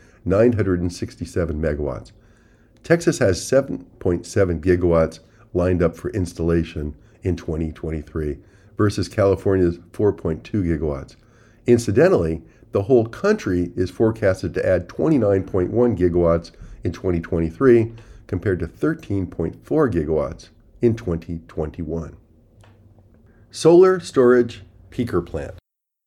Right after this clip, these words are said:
The Viking Energy Farm, being built by Aravon Solar, will serve San Diego Community Power,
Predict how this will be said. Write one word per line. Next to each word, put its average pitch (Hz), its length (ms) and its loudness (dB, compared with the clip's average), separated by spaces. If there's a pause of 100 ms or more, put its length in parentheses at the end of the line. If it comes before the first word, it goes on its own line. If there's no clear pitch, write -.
(280)
The 117 80 0
Viking 185 500 2
Energy 110 400 2
Farm, 85 440 -4
being 104 280 -2
built 110 300 0
by 85 240 -2 (100)
Aravon 92 640 0
Solar, 82 500 -2 (460)
will 127 140 0
serve 147 320 -2
San 139 240 -2
Diego 113 280 2
Community 87 500 -2
Power, 71 420 -6